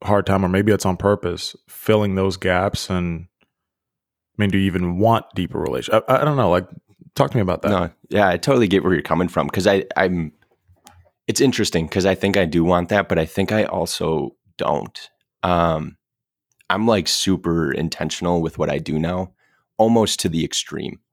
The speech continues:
Speaker 2: <laughs> Um, like, 'cause I just don't wanna, like, start that curve or c-, compound effect, if we're going back to that, of, like, going back where I was. So I'm really intentional with, like, who I actually get to know and who kind of, like, gets into my life.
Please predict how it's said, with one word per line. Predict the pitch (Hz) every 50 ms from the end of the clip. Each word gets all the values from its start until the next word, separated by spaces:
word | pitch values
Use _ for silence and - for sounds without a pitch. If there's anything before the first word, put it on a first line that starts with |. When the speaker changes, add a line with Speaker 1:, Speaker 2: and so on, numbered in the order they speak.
| _ _ _ _ _ _ _ _ _ _ _ _ _ _ _ -
Speaker 2:
<laughs> |
Um, | 85 82 92 117 95 82 - 76 78 85 - _ -
like, | 95 92 87 80 80 - - _ _ _ _ _ _ _ - -
'cause | 107 95
I | 107 113
just | 110 117 87 80
don't | 80 85 80 76
wanna, | 85 82 80 78 71
like, | 73 69 65 - - - _ _ _ _ _ _ _ _ _ _ _ _ _ _ _ _ _ _
start | - - - - - 87 90 92 90 -
that | 85 76 73 -
curve | - - 85 82 80 73
or | 78 80 - - -
c-, | - - _ -
compound | - 87 80 80 - 87 80 78
effect, | - - 73 71 73 -
if | 82 80 -
we're | 82
going | 82 80 80 80 -
back | - 78 78 85 -
to | - 90
that, | 82 78 80 - - -
of, | - 85 80
like, | 82 76 76 82
going | 78 82 82 80 76
back | 80 82 64 76 - -
where | 76 62
I |
was. | 62 - - - - - - - - _ _ _ _ _ _ _ _ _ _ _ _ _ _ _ _ _ -
So | - - 117
I'm | 110 104 95 98
really | 104 110 113 120
intentional | 113 95 82 - 87 87 - - 95 87 82
with, | 80 78 -
like, | - 73 - -
who | - - 95 92 90 90 85 82 80 -
I | 82 78 78 80
actually | - - 87 - - - - - 85 80
get | 80 80 78 -
to | - 76
know | 76 76 80 98
and | 107 101 87
who | 82 - 87 85 90 90 87 87 87 82 82 80 -
kind | - 87 85
of, | 80 80 80
like, | 80 78 76 76 -
gets | - - - -
into | 80 78 76
my | 76 69 -
life. | 65 73 - - - - - -